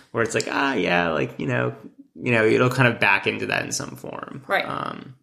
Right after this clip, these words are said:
Speaker 1: but it would be an interesting tactic. I mean, the problem is, is, like, any big company,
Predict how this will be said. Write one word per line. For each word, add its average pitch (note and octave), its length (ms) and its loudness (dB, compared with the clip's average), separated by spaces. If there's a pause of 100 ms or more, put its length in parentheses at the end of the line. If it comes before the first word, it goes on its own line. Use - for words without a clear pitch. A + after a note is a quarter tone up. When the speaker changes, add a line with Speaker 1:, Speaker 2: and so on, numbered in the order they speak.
(1300)
Speaker 1:
but F3+ 120 8
it G#3 120 8
would C4+ 140 6
be E4+ 100 8
an A#3 80 4
interesting C#3+ 380 2
tactic. B2 340 0
I - 60 2
mean, F3 140 8
the F3+ 60 8
problem A3 380 4
is, C#3+ 120 6
is, C3 100 4
like, A#2 180 2
any C#3 200 4
big A#2+ 240 4
company, A#2+ 680 -4